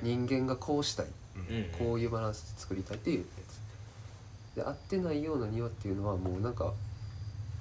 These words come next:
Speaker 1: ずっとそこにあったんかなみたいな、
Speaker 3: うん。
Speaker 1: この連続の中で。
Speaker 3: たまたまそこを、こう、
Speaker 1: そうそう。
Speaker 3: か-、壁というか、そう、区切っ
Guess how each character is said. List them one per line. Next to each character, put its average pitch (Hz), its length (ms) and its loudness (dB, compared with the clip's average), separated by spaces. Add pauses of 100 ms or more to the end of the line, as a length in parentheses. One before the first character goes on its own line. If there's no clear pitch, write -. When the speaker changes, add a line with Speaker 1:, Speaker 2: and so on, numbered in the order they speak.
(280)
Speaker 1:
ず - 100 4
っ 190 40 2
と - 160 0
そ - 120 0
こ 143 100 4
に 113 80 6
あ 90 60 4
っ 92 40 0
た - 200 0
ん 104 100 2
か 76 100 -2
な 92 100 2
み - 100 -2
た - 100 -10
い 127 120 -4
な、 131 100 0
Speaker 3:
う - 40 0
ん。 - 20 2
Speaker 1:
こ 117 80 4
の 107 100 4
連 110 200 2
続 104 200 0
の 104 80 0
中 90 240 -2
で。 - 60 12 (720)
Speaker 3:
た - 80 0
ま 165 120 2
た 160 80 -2
ま 156 140 0
そ - 100 -8
こ 135 180 6
を、 92 60 2
こ - 140 2
う、 - 20 6
Speaker 1:
そ 123 140 6
う 104 40 4
そ 110 140 -2
う。 110 80 0
Speaker 3:
か-、 - 0 - (160)
壁 113 280 4
と - 100 -4
い - 40 4
う - 40 -4
か、 - 120 -8 (120)
そ - 160 -4
う、 - 160 -2
区 139 120 -2
切 98 140 0
っ 95 40 4